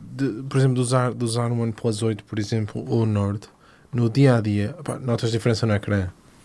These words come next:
Hum, se fores olhar ali com muita atenção agora, aquela cena de ver um vídeo no YouTube,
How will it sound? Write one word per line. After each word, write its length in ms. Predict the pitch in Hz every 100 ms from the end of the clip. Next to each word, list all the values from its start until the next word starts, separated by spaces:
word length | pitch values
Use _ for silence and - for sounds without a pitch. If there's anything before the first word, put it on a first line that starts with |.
| - - -
Hum, 180 | 415 359 - - - - - 196 175 - 180 208 98
se 200 | - 180
fores 280 | - 147 135
olhar 280 | 127 110 104
ali 160 | 101
com 100 | 98
muita 160 | 95 107
atenção 320 | 110 101 113
agora, 460 | 135 117 98 98 107 - - - -
aquela 220 | - 139 135
cena 280 | - 131
de 60 | 113
ver 120 | 113
um 60 | 110
vídeo 160 | 110
no 60 | 113
YouTube, 300 | 107 101 98